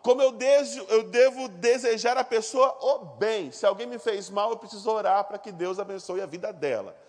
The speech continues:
Então, Jesus chega e diz que o padrão do mundo é um, o padrão do reino de Deus é outro. Quando ele fala a respeito de dar esmolas,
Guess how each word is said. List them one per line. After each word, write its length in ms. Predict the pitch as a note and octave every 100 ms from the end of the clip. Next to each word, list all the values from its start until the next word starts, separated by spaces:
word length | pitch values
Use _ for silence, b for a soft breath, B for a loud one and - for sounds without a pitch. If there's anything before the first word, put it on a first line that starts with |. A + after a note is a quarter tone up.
| B B
Então, 240 | D#3+ G#3 G#3+
Jesus 300 | G3+ A3+ G#3+
chega 440 | - A3 A3+ A3+ B B
e 100 | G#3
diz 240 | E3+ G#3+ G3+
que 100 | A3+
o 40 |
padrão 400 | - G3+ G#3 G#3
do 120 | G#3
mundo 280 | G#3 G#3 G#3+
é 160 | A3+ A3+
um, 360 | A#3 B3+ D#4+ D#4+ B B
o 80 | G3+
padrão 360 | A3+ G#3 A3
do 180 | A3 A3+
reino 420 | G3 G3+ C4 B3+
de 100 | G#3
Deus 340 | G3 F#3+ G3 F#3
é 120 | G#3
outro. 360 | F#3 F#3 F#3 - - _ _ b b b b
Quando 200 | A3 A#3+
ele 140 | C4
fala 460 | - A#3+ B3+ A#3+ D3+ - - - - _ _ -
a 100 | F#3+
respeito 840 | A#3 G#3 - A3 A3 A#3 A#3 G3 B B F#3
de 140 | E3+
dar 240 | G3+ A3+ A3+
esmolas, 840 | F#3+ F3+ F#3+ A#3 A3+ D#3 -